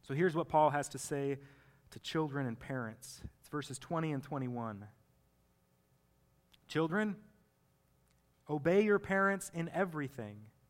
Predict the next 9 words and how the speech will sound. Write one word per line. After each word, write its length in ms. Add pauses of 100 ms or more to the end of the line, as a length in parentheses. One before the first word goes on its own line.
(400)
for 160
this 360
is 200
your 200
acceptable 760
duty 420
in 140
the 80
Lord. 460